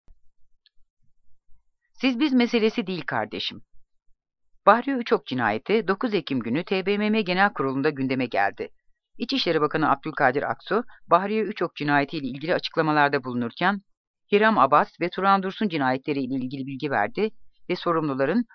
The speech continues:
adalet önüne çıkarılması için çalışmaların aralıksız ve yoğun bir şekilde sürdürüldüğünü söyledi.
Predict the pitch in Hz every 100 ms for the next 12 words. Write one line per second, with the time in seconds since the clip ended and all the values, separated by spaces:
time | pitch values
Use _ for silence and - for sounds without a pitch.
0 | - 175 196 226 170 156 143 - 156 147
1 | 143 131 127 143 - 139 - 143 147 156
2 | 170 170 180 - 202 190 175 214 170 -
3 | - 143 139 156 156 147 143 143 135 110
4 | 101 107 -